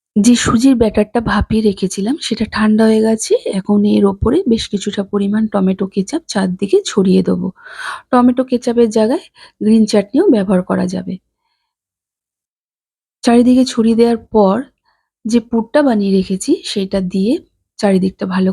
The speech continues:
করে ছড়িয়ে নেব। তারপরে যে বাকি ব্যাটারটা রেখেছি, সেই বাকি ব্যাটারটা দিয়ে ভালো করে সেট করে নিয়ে আবারও ভাপিয়ে নেব। দ্বিতীয়বার ভাপানোর সময় গ্যাসের ফ্লেমটিকে লোতে রেখে দশ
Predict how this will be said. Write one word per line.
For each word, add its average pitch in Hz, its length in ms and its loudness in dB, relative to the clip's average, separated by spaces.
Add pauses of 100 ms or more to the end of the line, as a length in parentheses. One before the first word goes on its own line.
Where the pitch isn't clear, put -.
করে 196 220 -2
ছড়িয়ে 196 340 0
নেব। 202 140 -2 (260)
তারপরে 214 460 2
যে 254 80 4 (100)
বাকি 226 320 -2
ব্যাটারটা 214 460 0 (100)
রেখেছি, 208 380 -2 (560)
সেই 220 260 2
বাকি 190 300 0
ব্যাটারটা 196 420 -2 (120)
দিয়ে 240 180 0 (140)
ভালো 208 240 2
করে 196 140 0 (100)
সেট 196 160 0 (120)
করে 208 180 4 (100)
নিয়ে 254 160 4 (280)
আবারও 202 240 0 (100)
ভাপিয়ে 190 360 -4
নেব। 190 140 -6 (720)
দ্বিতীয়বার 302 500 2 (100)
ভাপানোর 220 520 0
সময় 226 340 0
গ্যাসের 196 380 -2
ফ্লেমটিকে 202 600 0 (540)
লোতে 202 320 2 (100)
রেখে 196 280 -2 (340)
দশ 190 140 2